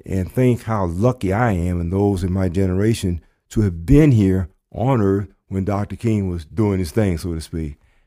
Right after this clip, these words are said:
because it gave all of us an opportunity to, um,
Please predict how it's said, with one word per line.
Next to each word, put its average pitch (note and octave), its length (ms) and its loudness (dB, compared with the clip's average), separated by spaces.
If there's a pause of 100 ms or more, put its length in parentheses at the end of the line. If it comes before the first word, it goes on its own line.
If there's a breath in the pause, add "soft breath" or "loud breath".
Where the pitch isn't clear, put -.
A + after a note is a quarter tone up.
because G2 400 -4
it G2+ 60 -2
gave G#2 280 0
all A2+ 220 2
of G#2 100 0
us A2+ 200 -2
an G2+ 100 -4
opportunity F#2+ 640 -2
to, F2+ 360 -4
um, C#2+ 260 -6